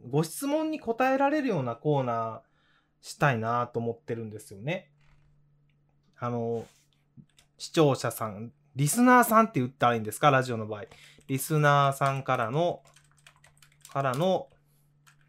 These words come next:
えー、なんだろう、ご質問について答えていくと。っ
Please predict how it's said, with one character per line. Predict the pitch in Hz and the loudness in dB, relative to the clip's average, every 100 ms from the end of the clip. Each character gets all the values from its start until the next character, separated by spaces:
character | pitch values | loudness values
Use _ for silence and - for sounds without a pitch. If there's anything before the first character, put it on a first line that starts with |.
| _ _ | _ _
え | 123 120 113 104 90 - | -10 -8 -8 -10 -16 -12
ー、 | 123 | -4
な | 131 | -4
ん | |
だ | 113 | -4
ろ | 101 - | -10 -18
う、 | _ | _
ご | 127 | -8
質 | - - | -6 -4
問 | 123 110 - _ _ _ _ _ _ _ - _ - - _ _ _ _ - | -2 -4 -8 _ _ _ _ _ _ _ -20 _ -20 -20 _ _ _ _ -8
に | 151 | -6
つ | 147 180 | -2 0
い | 156 | 0
て | 208 185 | 0 0
答 | 131 - | -2 -2
え | 117 | -2
て | 107 | -4
い | |
く | - | -12
と。 | |
っ | - | -18